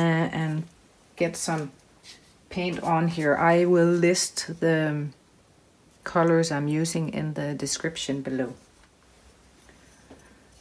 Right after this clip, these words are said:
I'm going to start with a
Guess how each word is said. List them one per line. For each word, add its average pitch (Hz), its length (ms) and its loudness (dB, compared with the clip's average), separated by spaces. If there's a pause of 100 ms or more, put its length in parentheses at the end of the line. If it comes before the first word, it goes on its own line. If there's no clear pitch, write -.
(140)
I'm 156 300 0
going 165 240 0
to 160 140 -4
start 165 360 -2
with 160 540 -6
a 147 400 -4